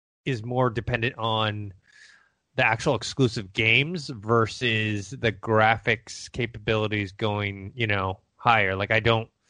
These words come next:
like you said, like, you don't have four K T V. I don't. I have a, the monitor I have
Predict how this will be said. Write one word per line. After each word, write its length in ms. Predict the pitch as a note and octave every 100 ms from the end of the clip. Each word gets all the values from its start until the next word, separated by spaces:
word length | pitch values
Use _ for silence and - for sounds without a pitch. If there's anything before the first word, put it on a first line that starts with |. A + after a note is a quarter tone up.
| _ _ _ _ _ _ C#3
like 180 | C3+
you 140 | D3 D3
said, 280 | C#3 B2+ B2
like, 200 | A2+ A#2+
you 80 |
don't 100 | D3
have 160 | C3 A#2
four 160 | C#3 A#2+
K 160 | B2+
T 160 | A#2 B2
V. 80 | B2
I 160 | A#2+
don't. 320 | C#3 A#2 B2+
I 140 | A2+ A#2
have 100 | A#2+
a, 140 | A#2 - _
the 80 | A2
monitor 460 | A2+ B2 B2 B2
I 100 | A#2
have 400 | A2+ A#2 A#2 A2+